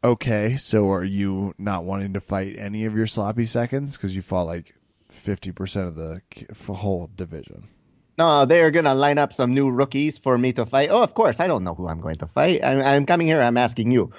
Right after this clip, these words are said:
Speaker 2: Would
Speaker 1: Oh,
Speaker 2: you like to see
Speaker 1: perfect.
Speaker 2: me versus, uh, Michael Bisping?
Speaker 1: Kinda. I'm interested. I think you could win that fight. I'll say that. Would you
Speaker 2: All
Speaker 1: fight
Speaker 2: right,
Speaker 1: him at
Speaker 2: then.
Speaker 1: one eighty-five?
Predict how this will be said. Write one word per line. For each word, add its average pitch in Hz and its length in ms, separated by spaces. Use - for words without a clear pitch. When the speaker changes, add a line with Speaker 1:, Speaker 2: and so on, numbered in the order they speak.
Speaker 2:
Would - 120
Speaker 1:
Oh, - 40
Speaker 2:
you 185 60
like 170 160
to 165 100
see 165 200
Speaker 1:
perfect. 147 140
Speaker 2:
me 160 240
versus, 135 540
uh, 127 160
Michael 135 360
Bisping? 151 400
Speaker 1:
Kinda. 165 560
I'm 147 120
interested. 143 400
I 123 120
think 135 240
you 135 100
could 120 160
win 131 160
that 120 160
fight. 156 320
I'll 113 80
say 117 200
that. 151 300
Would 143 200
you 170 80
Speaker 2:
All 110 80
Speaker 1:
fight - 20
Speaker 2:
right, 165 180
Speaker 1:
him 170 100
at 165 40
Speaker 2:
then. 147 60
Speaker 1:
one 156 160
eighty-five? 156 420